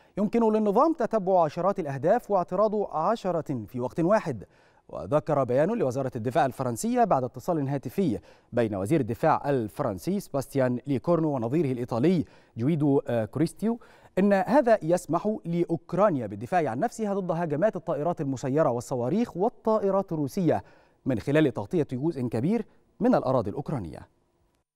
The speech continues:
جدد الرئيس التونسي قيس سعيد التأكيد على ضرورة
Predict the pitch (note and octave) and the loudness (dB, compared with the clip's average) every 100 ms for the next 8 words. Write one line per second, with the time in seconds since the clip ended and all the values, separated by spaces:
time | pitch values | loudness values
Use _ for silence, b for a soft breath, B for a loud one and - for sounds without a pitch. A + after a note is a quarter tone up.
0 | _ _ _ _ _ _ _ _ _ _ | _ _ _ _ _ _ _ _ _ _
1 | _ _ _ _ _ _ _ _ _ _ | _ _ _ _ _ _ _ _ _ _
2 | _ _ _ _ _ _ _ _ _ _ | _ _ _ _ _ _ _ _ _ _
3 | _ _ _ _ _ _ _ _ _ _ | _ _ _ _ _ _ _ _ _ _
4 | _ _ - B2 D#3+ F3 E3 D#3 D3+ F3+ | _ _ -10 0 2 4 4 4 2 -2
5 | E3+ C#3+ D3+ C#3 F#3 F3 E3 D3 - D#3+ | -6 -4 -4 -2 -2 0 -2 -2 -2 0
6 | F#3 B2+ - A#2+ F#3 D#3 C#3+ D#3 D3+ D3+ | 0 -2 -4 -4 2 2 4 4 4 2
7 | C#3 D#3 G3+ F3+ | 0 0 2 0